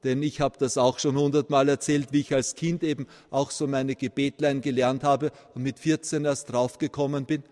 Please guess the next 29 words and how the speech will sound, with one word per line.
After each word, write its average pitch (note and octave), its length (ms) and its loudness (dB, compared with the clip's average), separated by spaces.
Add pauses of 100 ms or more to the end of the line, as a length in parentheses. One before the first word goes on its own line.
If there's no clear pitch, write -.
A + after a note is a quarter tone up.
(720)
dass C3 260 -4
wir D3 80 2
im B2+ 100 -2
Vater C#3 400 0
Unser D#3+ 420 2
nicht A3 580 8
darum C3+ 360 4
beten, B2+ 500 2 (320)
dass C#3 280 0
wir D#3 120 4
einem C3+ 240 2
gewissen C#3+ 600 0 (140)
Schuldi F3+ 760 2 (240)
gern C#3 400 4
vergeben. D3 680 2 (140)
Ja, A#2+ 120 -6
ich C3 120 -10
hatte A#2+ 240 -4
die B2 120 -4
Vorstellung, C#3 560 0 (240)
da B2+ 100 -4
gibt's - 320 -4
einen B2+ 260 0
Schuldi F3+ 580 4 (540)
und C3 200 -4
dem D#3+ 180 4
vergeben D#3+ 540 8
wir C3 140 8
gern. G2 420 0